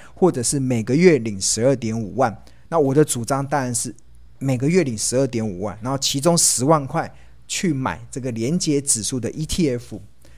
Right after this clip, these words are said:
那这就是一万块就变十万了哦。那换言之，十，十年后就会成长到两千两百四十万，就乘以十倍。那二十年后会成长到九千两百一十万，就十年后你就换到一个奥运的金牌的奖金的，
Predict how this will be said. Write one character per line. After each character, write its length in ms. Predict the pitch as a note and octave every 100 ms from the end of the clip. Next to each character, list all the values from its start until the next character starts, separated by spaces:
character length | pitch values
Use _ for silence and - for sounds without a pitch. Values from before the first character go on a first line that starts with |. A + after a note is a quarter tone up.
| -
那 80 | E3+
这 120 | G3
就 160 | E3+ E3+
是 200 | F3 E3+
一 80 | D#3
万 140 | F#3
块 120 | F3+
就 80 | D#3
变 140 | E3 D#3
十 280 | - G#2
万 260 | A#2+ D3 A#2+
了 80 | A2+
哦。 160 | G#2+ - - -
那 60 |
换 180 | D#3+ G#3
言 100 | E3
之， 120 | D#3+
十， 280 | D#3+ - - - - -
十 280 | - - D#3+
年 220 | F#3 F3
后 380 | A3 D3+ - - - - - - -
就 140 | - E3+
会 80 | E3+
成 180 | E3
长 80 | B2
到 160 | C3+ A#2+
两 200 | - - G2+
千 200 | D3+ C#3
两 180 | A#2
百 160 | B2 G2
四 220 | - C#3
十 160 | A#2 G#2
万， 140 | G2+
就 80 | G#2
乘 200 | B2+ A#2+
以 80 | G#2+
十 300 | - - F2+
倍。 280 | - A#2 - - - - -
那 120 | D3+ C#3+ D#3 -
二 140 | B3
十 120 | F3
年 200 | D#3+ D3+
后 100 | F3
会 60 | D#3+
成 100 | -
长 140 | B2
到 120 | C3 A#2
九 340 | - B2+ G#2+
千 260 | - D3+ C#3
两 240 | G#2 A#2+
百 160 | A#2 E2
一 100 | A#2
十 220 | - F#2+
万， 180 | G2 -
就 100 | F#3+
十 220 | - E3
年 160 | F3 F#3
后 120 | A#3+
你 80 | C3+
就 200 | E3 E3 - -
换 240 | A3 F3
到 160 | F3+ D3+
一 60 |
个 160 | C3+ -
奥 180 | - D3
运 80 | C3+
的 80 | B2
金 200 | - C#3
牌 140 | C3
的 100 | G#2+
奖 200 | A2 F#2+ F2+
金 260 | - G#2+
的， 100 | G#2+